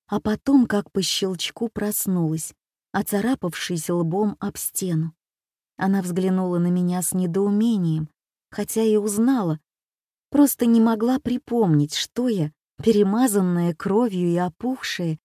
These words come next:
делаю у неё дома в шесть утра. Она потёрла виски. Я спустилась за ней следом на кухню.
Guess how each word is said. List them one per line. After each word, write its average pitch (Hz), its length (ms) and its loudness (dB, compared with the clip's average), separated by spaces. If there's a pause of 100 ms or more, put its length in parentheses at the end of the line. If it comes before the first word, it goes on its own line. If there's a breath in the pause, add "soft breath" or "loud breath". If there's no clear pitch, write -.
(180)
делаю 196 560 2
у 208 80 0
неё 196 320 2
дома 202 400 2
в - 40 -12
шесть - 440 -2
утра. 180 420 -4 (880)
Она 208 380 2
потёрла 214 560 0
виски. 180 640 -2 (560)
Я 196 280 0
спустилась 196 680 -2
за 165 220 0
ней 180 220 0
следом 185 600 -2
на 196 120 -4
кухню. 165 540 -4